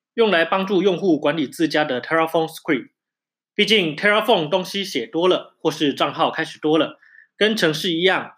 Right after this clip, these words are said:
就会发现有的部分可以开始重用。但是它又跟 Terraform 的 module 有点差异。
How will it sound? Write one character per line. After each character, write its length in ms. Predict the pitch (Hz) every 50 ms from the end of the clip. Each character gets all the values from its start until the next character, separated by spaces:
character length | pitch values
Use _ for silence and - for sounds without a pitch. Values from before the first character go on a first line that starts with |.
| _ _
就 140 | - - 160
会 80 | 160
发 140 | 151 165 156
现 180 | 156 180 170 151
有 80 | 131
的 60 | 113 117
部 120 | 135 147
分 240 | 143 175 147 123 113
可 140 | - - 143
以 140 | 131 110
开 160 | - - 156 151
始 160 | - 131 110
重 240 | - - 107 107 123
用。 240 | 160 160 123 - - _ - _ _ _ _ _ _ _ _ _
但 120 | - 233 226
是 140 | 226 233 220
它 120 | 208 226
又 100 | 220 208
跟 220 | 196 202 202 196
Terraform 380 | 185 185 196 190 190 196 202 180
的 100 | 165 151
module 380 | 151 165 165 170 160 160 131 139
有 40 |
点 160 | 143 135 117 -
差 240 | - - 135 131
异。 240 | 139 151 131 110 -